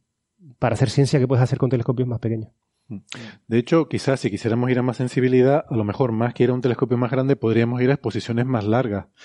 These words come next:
Speaker 2: Y que este campo, en vez de hacerse en una noche, pues hubiera que hacerlo en cuatro o cinco noches.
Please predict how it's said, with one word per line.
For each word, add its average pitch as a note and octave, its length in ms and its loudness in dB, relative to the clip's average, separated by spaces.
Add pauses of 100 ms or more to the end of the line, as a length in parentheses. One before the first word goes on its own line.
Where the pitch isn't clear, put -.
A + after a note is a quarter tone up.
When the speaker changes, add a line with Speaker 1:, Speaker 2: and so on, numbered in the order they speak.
(360)
Speaker 2:
Y A2 120 -4
que G#2 340 0
este A#2+ 260 -2
campo, A#2+ 280 -2
en G#2 80 -2
vez G#2+ 120 0
de A#2 80 2
hacerse A#2 340 -2
en A#2 120 -2
una A#2+ 160 0
noche, B2+ 300 0
pues A#2 180 -2
hubiera A2 200 2
que A2+ 60 0
hacerlo A#2+ 400 2
en G#2 220 -2
cuatro A2+ 400 -2
o - 20 -4
cinco G#2+ 240 -6
noches. A2 380 -4